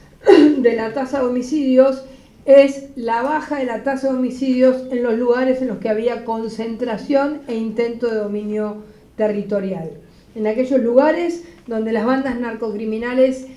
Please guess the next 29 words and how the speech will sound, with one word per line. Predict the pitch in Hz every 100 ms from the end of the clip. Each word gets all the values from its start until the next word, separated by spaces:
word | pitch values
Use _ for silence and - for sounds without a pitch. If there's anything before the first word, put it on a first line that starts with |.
| -
se | - 226
disputan | 220 208 254 254 247 233 240 233 - - - -
el | 220 208 202
territorio. | 214 214 208 190 180 190 185
Estamos | - 254 247
viendo | 247 294 277
en | 262
este | -
momento, | 226 254 320 311
en | 254
estos | 208 220 208
días, | 285 302 320 277 - - - -
en | 233
los | 220
que | 208
estamos | 226 - 254 254 254
por, | 233 240 247 254 - - -
eh, | - 220 220 214 208 202 202 -
llevar, | 226 254 302 247 - 120 113 110 92 113
ya | 214 226 220 214
están | - 262
frente | 254 254 226
a |
la | 226
justicia, | - 220 339 - 240
pero | 202 208
llevar | 185 214 240 269 285 285
a | -
juicios, | - 285 294 - 294 277 269